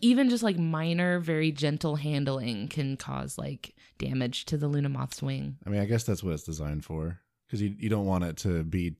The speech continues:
Speaker 2: so sturdy that even if a bat catches you by the, those parts, it still
Speaker 1: <laughs>
Speaker 2: has your entire body.
Speaker 1: Yeah, you want them to be kinda tearaway.
Speaker 2: Yeah, yeah.
Speaker 1: But then that really just kinda, when that's your only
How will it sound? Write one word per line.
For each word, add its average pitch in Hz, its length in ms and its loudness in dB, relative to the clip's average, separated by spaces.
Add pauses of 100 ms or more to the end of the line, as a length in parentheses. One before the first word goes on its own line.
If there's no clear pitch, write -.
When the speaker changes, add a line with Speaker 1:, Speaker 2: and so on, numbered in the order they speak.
Speaker 2:
so 90 380 0
sturdy 82 460 0
that 76 320 -4 (300)
even 98 260 -2
if 87 180 -2
a 87 60 -4
bat 80 400 -2
catches 87 400 -2
you 82 120 -2
by 80 160 -4
the, 78 220 -6 (380)
those 87 560 -2
parts, 78 440 -4
it 85 120 0
still 92 280 2
Speaker 1:
<laughs> 87 120 -2
Speaker 2:
has 82 160 -2
your 78 100 -2
entire 78 320 -4
body. 78 400 -6 (220)
Speaker 1:
Yeah, 269 240 4
you 226 240 6
want 233 240 4
them 262 180 6
to 226 60 4
be 220 180 2
kinda 196 260 2
tearaway. 196 720 4
Speaker 2:
Yeah, 78 280 4
yeah. 69 140 -4
Speaker 1:
But 196 160 2
then 175 500 2
that 170 180 0
really 170 360 2
just 156 260 -6
kinda, 151 280 -2
when 156 120 0
that's 156 280 -2
your 156 180 2
only 156 500 0